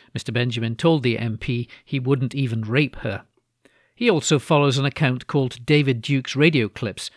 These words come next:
which exclusively posts videos of the former Ku Klux Klan chief speaking in interviews about topics such as race, Zionism, and the popularity of former U S President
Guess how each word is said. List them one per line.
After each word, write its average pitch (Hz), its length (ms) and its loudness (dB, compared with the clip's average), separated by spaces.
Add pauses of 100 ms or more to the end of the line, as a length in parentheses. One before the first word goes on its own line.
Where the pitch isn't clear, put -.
(200)
which - 240 -8
exclusively 123 720 0
posts - 340 -2
videos 123 480 0
of 104 120 -8
the 104 100 -10
former 113 340 -2
Ku 139 220 -2
Klux - 340 -4
Klan 135 380 -2
chief 143 380 -4 (180)
speaking 110 440 -8
in 107 120 -4
interviews 117 540 -2
about 120 260 -4
topics 135 400 -4
such - 180 -6
as 113 180 -6
race, 127 320 0 (320)
Zionism, 135 640 2 (220)
and 151 180 -2
the 143 60 -2
popularity 147 800 0
of 104 180 -6
former 107 280 -4
U 117 200 -2
S 104 120 -4
President 117 580 -4